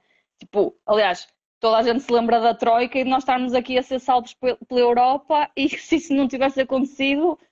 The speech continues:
o Estado falia e nós ficávamos, e quem tivesse certificados ia ficar sem o dinheiro, porque lá está, a partir do momento em que nós emprestamos, colocamos o dinheiro em algum lado,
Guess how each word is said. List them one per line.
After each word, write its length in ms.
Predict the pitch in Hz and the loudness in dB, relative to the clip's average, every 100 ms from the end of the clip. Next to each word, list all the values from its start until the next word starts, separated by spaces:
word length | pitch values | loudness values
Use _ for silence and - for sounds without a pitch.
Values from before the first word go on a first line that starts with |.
| _ _ _ - | _ _ _ -6
o 60 | |
Estado 360 | - - 262 254 | -4 0 0 0
falia 560 | - 254 262 269 285 240 - - | -2 -2 0 0 0 0 -2 0
e 100 | 269 | 0
nós 220 | 285 - | 0 -2
ficávamos, 460 | - 285 294 330 - | -4 2 2 0 -4
e 120 | 240 | -2
quem 140 | 285 | -2
tivesse 300 | 262 254 277 | 0 0 0
certificados 640 | 294 240 277 247 269 262 269 | -4 -4 -4 0 0 2 -2
ia 100 | 277 | -2
ficar 220 | - 277 | 0 0
sem 200 | 285 277 | 0 0
o 40 | |
dinheiro, 320 | 277 370 277 - | 0 0 0 -2
porque 300 | 214 - 190 _ _ _ 226 | -6 -6 -10 _ _ _ -2
lá 80 | |
está, 320 | 233 339 320 - 202 214 | 0 0 -2 -4 -8 -2
a 80 | - | 0
partir 220 | 262 262 | 0 2
do 60 | 277 | 2
momento 220 | 269 247 | 4 2
em 60 | 233 | 2
que 60 | |
nós 320 | 254 208 208 - | 2 0 -2 -4
emprestamos, 680 | 220 - - 247 214 - | -4 -4 -2 0 0 -6
colocamos 540 | - 214 247 233 240 208 | -6 -4 -2 -2 -2 -2
o 40 | |
dinheiro 320 | 226 226 196 | -2 0 0
em 100 | 202 | 0
algum 280 | 202 196 202 | 0 0 0
lado, 400 | 190 175 196 | 2 0 -2